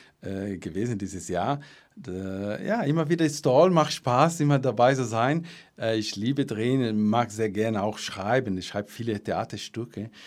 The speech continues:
Ähm, natürlich erst für Brasilien,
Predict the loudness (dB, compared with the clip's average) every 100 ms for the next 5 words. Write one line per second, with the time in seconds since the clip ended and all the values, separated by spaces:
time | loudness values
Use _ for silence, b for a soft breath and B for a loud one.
0 | b b _ -10 -8 -6 -6 -6 -4 -6
1 | -6 -4 -2 -2 -4 -6 -8 -10 -12 -8
2 | -6 -6 -6 -4 -2 -2 -2